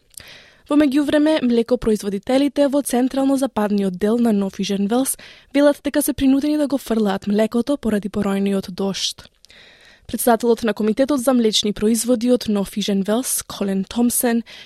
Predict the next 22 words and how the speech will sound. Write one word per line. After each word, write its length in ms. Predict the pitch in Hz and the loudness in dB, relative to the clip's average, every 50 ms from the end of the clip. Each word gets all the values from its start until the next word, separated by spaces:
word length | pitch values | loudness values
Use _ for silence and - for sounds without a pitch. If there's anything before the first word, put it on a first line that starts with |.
| - - | -6 -2
вели 120 | 285 294 | 0 0
дека 200 | 294 294 - 294 | 0 0 2 2
некои 380 | 262 247 240 240 - - 226 214 | 2 4 2 2 2 0 0 0
патишта 480 | - - 196 196 - 208 - - 220 | 0 -2 -2 -2 -2 -6 -6 -4 -6
се 100 | 202 - | -6 -6
поплавени, 680 | 208 - 190 - - 196 190 196 196 196 196 202 220 208 - - - - | -4 -6 -6 -2 -2 0 0 0 -2 -4 -6 -6 -8 -10 -10 -14 -20 -10
што 180 | - - 220 | -4 -4 -4
го 60 | 196 | -2
блокира 360 | 196 208 208 - - 214 202 - | 0 -2 -2 -2 -4 -6 -6 -6
пристапот 640 | - - 247 247 - - 269 254 - 262 262 - - | -4 -2 -2 -2 0 0 -2 -2 0 0 -2 0 0
до 140 | 214 240 254 | 2 4 4
имотите, 680 | 269 247 220 208 202 196 - 208 208 196 214 247 277 | 4 4 4 2 0 -2 -4 -6 -6 -4 -4 -4 -4
што 200 | - - 262 247 | -4 -2 -2 -2
значи 340 | 226 240 233 226 - - 214 | 0 0 0 0 0 -2 -2
дека 180 | 226 220 - | -4 -4 -4
камионите 600 | - - 214 208 214 226 240 240 247 226 - 240 233 - - - - - - | -4 -2 0 0 2 2 2 2 0 0 -2 -4 -6 -6 -14 -20 -12 -4 -2
не 120 | 214 208 | 0 2
можат 300 | 208 208 202 214 208 - - | 2 0 0 -2 -4 -6 -6
да 80 | - | -8
стигнат 540 | 202 - - - - 220 240 220 208 202 - 208 | -6 -6 -8 -4 -2 0 0 0 0 -2 -4 -6
до 80 | 202 202 | -4 -2
млекото. 500 | 190 190 185 185 - - 190 - - 170 | -2 0 -2 -4 -6 -8 -8 -6 -6 -8